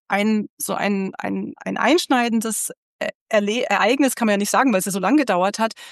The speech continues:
aber eine einschneidende Phase in unser aller Leben, wo sich viele Dinge verschlechtert haben, unter anderem auch das Verständnis dafür, ähm, dass es auch noch andere Perspektiven gibt als die eigene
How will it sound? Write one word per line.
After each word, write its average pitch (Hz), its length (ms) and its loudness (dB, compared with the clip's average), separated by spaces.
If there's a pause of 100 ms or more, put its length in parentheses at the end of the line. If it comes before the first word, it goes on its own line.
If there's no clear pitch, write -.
(220)
aber 196 140 0
eine 208 260 2
einschneidende 233 720 2
Phase 262 480 0
in 233 120 -2
unser 240 320 0
aller 220 220 0
Leben, 220 260 0
wo 208 60 -2
sich 208 200 -6
viele 285 360 2
Dinge 240 200 0
verschlechtert 220 560 -6
haben, 196 320 0 (320)
unter 285 320 4
anderem 247 380 0
auch 214 400 0 (220)
das 202 160 -2
Verständnis 247 920 2
dafür, 226 640 2 (400)
ähm, 214 440 2
dass 208 140 0
es 262 120 2
auch - 120 0
noch 233 140 4
andere 233 300 2
Perspektiven 208 680 -4
gibt - 220 -8
als 185 200 -2
die - 140 -4
eigene 233 500 2